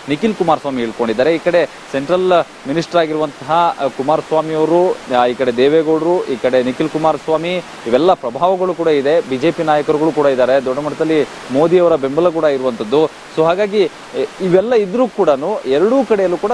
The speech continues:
ಸಮನಾದಂಥ ಒಂದು, ಆ, ಬೆಂಬಲಗಳು ಇರೋದ್ರಿಂದಾಗಿ, ಆ, ಸಮಾನ, ಆ, ಪೈಪೋಟಿ ಇದೆ. ಇಬ್ರಿಗೂ ಕೂಡ ಎಮೋಷನಲ್ ಆಗಿ ನೋಡೋದಂತ ಹೇಳಿದ್ರೆ ಎರಡು ಬಾರಿ ಸೋತಂತವ್ರೆ. So ಹಾಗೆ ನೋಡಿದ್ರೆ ಚನ್ನಪಟ್ಟಣದಲ್ಲಿ ಈಗ ನಿಖಿಲ್, ಆ, ಒಂದು ಕಡೆ ಜೆ ಡಿ ಎಸ್ ನಿಂದನೇ ನಿಲ್ತಾ ಇದ್ರೆ, ಈಗ ಸಿ ಪಿ ಯೋಗೇಶ್ವರ್ ಪಕ್ಷವನ್ನ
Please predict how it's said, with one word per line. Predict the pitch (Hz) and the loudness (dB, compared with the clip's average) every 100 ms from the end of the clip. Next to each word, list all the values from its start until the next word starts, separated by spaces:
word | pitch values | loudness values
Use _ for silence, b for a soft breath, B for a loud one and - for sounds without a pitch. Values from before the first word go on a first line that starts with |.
| 208 | -2
ಸಮನಾದಂಥ | 139 160 208 220 196 185 | -2 0 2 0 -2 -2
ಒಂದು, | 175 160 151 143 | -2 2 2 2
ಆ, | 143 139 131 - | 2 2 0 -2
ಬೆಂಬಲಗಳು | 139 156 175 160 156 151 143 | -4 0 2 2 2 0 0
ಇರೋದ್ರಿಂದಾಗಿ, | 151 156 143 127 123 185 | 0 2 2 2 0 0
ಆ, | 220 - - - 175 - | -4 -8 -6 0 0 2
ಸಮಾನ, | 202 233 233 175 - - | 2 2 2 0 -6 -4
ಆ, | 165 | 0
ಪೈಪೋಟಿ | 147 175 175 185 151 127 | 2 0 0 -2 0 0
ಇದೆ. | 135 | 0
ಇಬ್ರಿಗೂ | 165 165 170 240 233 | 0 0 0 0 2
ಕೂಡ | 214 | 2
ಎಮೋಷನಲ್ | 208 170 196 - 202 | 2 0 -2 -2 0
ಆಗಿ | 196 180 | 2 2
ನೋಡೋದಂತ | 180 180 175 156 | 0 0 0 0
ಹೇಳಿದ್ರೆ | 170 180 196 | -2 0 2
ಎರಡು | 160 156 | 0 2
ಬಾರಿ | 160 151 | 0 0
ಸೋತಂತವ್ರೆ. | 156 160 156 131 123 135 156 - - - | -4 -6 -4 0 2 2 0 -6 -14 -2
So | 170 | -2
ಹಾಗೆ | 147 165 196 | 0 -2 0
ನೋಡಿದ್ರೆ | 202 196 190 196 | -2 -2 -2 -2
ಚನ್ನಪಟ್ಟಣದಲ್ಲಿ | 170 170 180 175 180 180 175 | -2 -4 -4 -4 -2 0 2
ಈಗ | 165 160 - - 139 | 4 2 0 -14 -10
ನಿಖಿಲ್, | 151 220 220 196 160 151 | -4 -2 2 2 0 0
ಆ, | 156 151 | 0 0
ಒಂದು | 151 170 175 | -2 -6 -2
ಕಡೆ | 180 151 | 0 0
ಜೆ | 147 | 2
ಡಿ | 180 | 2
ಎಸ್ | 190 190 | 2 -2
ನಿಂದನೇ | 190 180 | -4 -4
ನಿಲ್ತಾ | 170 156 | -6 0
ಇದ್ರೆ, | 170 180 196 165 | 0 2 -2 0
ಈಗ | 151 | 2
ಸಿ | 143 170 | 0 -2
ಪಿ | 156 | -2
ಯೋಗೇಶ್ವರ್ | 175 160 151 170 160 | -2 0 -2 -2 -2
ಪಕ್ಷವನ್ನ | 139 - 175 160 | -6 -2 -2 0